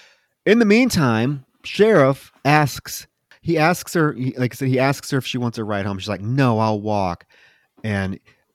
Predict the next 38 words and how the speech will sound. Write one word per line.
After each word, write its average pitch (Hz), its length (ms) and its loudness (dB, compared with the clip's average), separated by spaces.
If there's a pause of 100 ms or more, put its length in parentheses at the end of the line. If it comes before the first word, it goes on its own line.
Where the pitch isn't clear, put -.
she's 117 200 -6
like, - 100 -8
"I 147 140 0
just 156 160 0
don't 123 120 -2
know 110 100 -2
how 131 280 -4
I'm 123 100 -6
gonna 110 200 -2
explain 104 800 -6 (380)
th-, 123 140 -20
that - 140 -14
Tommy's 123 480 -4
missing 104 340 -4
to 90 140 -10
Leslie." 92 760 -6 (360)
<laughs> 113 160 0 (120)
And 110 280 -2 (240)
the 113 80 -4
sheriff's 120 300 0
like, 104 120 0
"Well, 107 100 -4
just 123 200 -4
don't 123 220 -2
tell 135 300 -2
her." 78 260 -8 (800)
And 113 100 -8
she's 160 120 -6
like, 165 140 2
"Well, 151 140 4
I 113 60 -2
guess 156 280 2
that's 151 260 4
one 160 340 6
way 123 220 4
to 107 100 -2
handle 113 440 0
it." 113 200 2